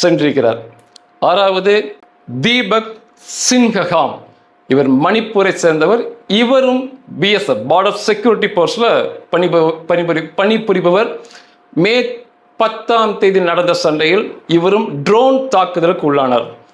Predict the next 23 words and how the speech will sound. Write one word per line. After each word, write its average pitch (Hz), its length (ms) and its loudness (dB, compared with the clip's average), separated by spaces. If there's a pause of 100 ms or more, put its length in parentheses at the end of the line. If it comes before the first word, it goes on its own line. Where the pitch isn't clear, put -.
(220)
இரண்டு 160 300 2
பேர் 180 200 0
ட்ரோன் 180 260 0
தாக்குதலுக்கு 156 460 -2
உள்ளாயிருக்கிறாங்க. 156 760 0 (320)
இது 120 180 0
ட்ரோன் 196 480 0
கொடுத்த 196 420 0
உதவிய 160 720 0 (100)
துருக்கி 202 540 -2 (180)
மறக்கவே 147 560 0
முடியல. 185 520 -2 (140)
நிச்சயமாக 208 760 0
ஒரு 170 160 2
பாடம் 180 540 -2
அவர்களுக்கு 135 360 -2
கற்பிக்க 156 400 -2
வேண்டும். 120 240 -2
ட்ரோன் 190 300 0
தாக்குதல் 170 380 -2
மரணம் 156 280 0
அடைந்தவர். 151 520 0 (680)
ஆஹ், 139 640 0